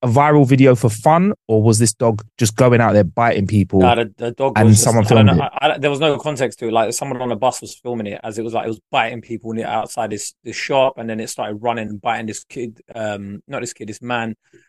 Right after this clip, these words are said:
Speaker 2: um, right into the forecourt of a, um, of a petrol station. But
Speaker 1: That's not,
Speaker 2: like,
Speaker 1: that's
Speaker 2: Suella
Speaker 1: not
Speaker 2: Braverman and all of these people were saying, like, they, they're looking at a possible ban for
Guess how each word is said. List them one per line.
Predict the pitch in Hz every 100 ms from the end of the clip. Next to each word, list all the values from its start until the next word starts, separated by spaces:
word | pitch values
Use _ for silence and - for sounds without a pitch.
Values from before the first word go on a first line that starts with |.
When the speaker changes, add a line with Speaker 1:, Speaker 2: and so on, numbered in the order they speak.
| _ _ -
Speaker 2:
um, | 120 113 113 117 98 - _
right | 123 131 113
into | 113
the | 113
forecourt | - 131 120 - 117 107 -
of | 101
a, | 104 101 98 98 90
um, | 92 101 101 98 95 98 95 92 90 92 _ _ _ _ _ _ -
of | 117
a |
petrol | 113 180 156
station. | - 104 - - _ _ _ _ -
But | 175
Speaker 1:
That's | 117 123
not, | 143 151
Speaker 2:
like, | 139
Speaker 1:
that's | 104
Speaker 2:
Suella | 151 170 160
Speaker 1:
not |
Speaker 2:
Braverman | 165 165 147 143 135 131
and | 123 127
all | 131 131
of | 127
these | 131
people | 131 127 120
were | 117
saying, | 120 117 113
like, | 107 104
they, | 117 113
they're | 107 110
looking | 117 120
at | 117
a | -
possible | _ 110 110 104 92
ban | 117 110 101
for | 98 - 107 104 104